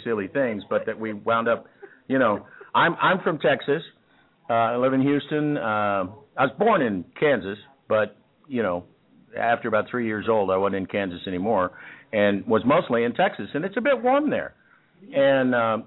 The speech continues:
she's from Canada and has always been up there in the cold. And the heat bothers me, and it doesn't bother her.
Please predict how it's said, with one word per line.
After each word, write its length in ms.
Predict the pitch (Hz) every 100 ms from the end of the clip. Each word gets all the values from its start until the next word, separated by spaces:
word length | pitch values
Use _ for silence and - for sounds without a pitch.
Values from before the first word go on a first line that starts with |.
| -
she's 140 | 240 -
from 160 | 147
Canada 480 | - 226 240 120 110
and 80 | 139
has 100 | 120 123
always 220 | 143 147
been 160 | 123 131
up 160 | 123
there 160 | 123 110
in 60 | 98
the 60 |
cold. 440 | - 226 175 107 135 _ _ _ _ _ _
And 560 | 135 127 127 120 113 117 _ _ _ _ _ _ _ _ _ _ -
the 100 | 127
heat 260 | 220 240
bothers 400 | 147 170 175 117 104
me, 180 | 92
and 80 | 87
it 80 | 90
doesn't 300 | 120 131 127
bother 280 | 110 113 107
her. 320 | 139 123 82